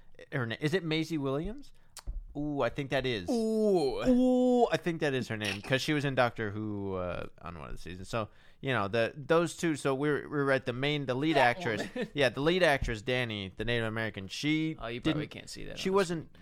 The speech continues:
Speaker 1: great per se. We, we, I mean, there was moments I think she was good overall, but, like, early on, Kason pointed out, he was like, "Yeah, you know what, she's not doing that hot," you know, acting, in terms of acting.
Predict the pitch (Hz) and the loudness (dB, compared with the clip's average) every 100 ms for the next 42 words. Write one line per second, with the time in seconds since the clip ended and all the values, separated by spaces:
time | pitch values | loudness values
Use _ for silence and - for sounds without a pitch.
0 | 127 110 - 110 113 135 160 175 - - | -16 -14 -10 -8 -2 0 0 -2 -4 0
1 | 165 151 147 147 143 131 139 139 135 - | 0 0 -2 0 -2 -4 -4 -4 -4 -6
2 | 147 175 185 208 180 139 143 147 120 123 | -6 -4 -2 -2 0 -2 -4 -4 -8 -8
3 | 113 117 104 92 113 107 101 98 98 98 | -8 -6 -6 -4 -2 0 0 0 0 0
4 | 98 78 104 104 110 107 104 101 95 98 | -2 -2 -2 -2 -2 0 -2 -4 -4 -6
5 | 98 95 95 98 87 92 92 90 85 90 | -6 -8 -6 -4 -4 -4 -4 -4 -4 -2
6 | 92 90 95 90 82 92 90 85 80 95 | -2 -2 -4 -8 -8 -12 -10 -10 -10 -10
7 | 90 78 71 80 95 95 98 101 - 95 | -10 -10 -8 -8 -8 -4 -4 -4 -6 -10
8 | 87 - 104 98 104 98 90 101 - 98 | -12 -14 -12 -8 -6 -4 -2 -2 -6 -12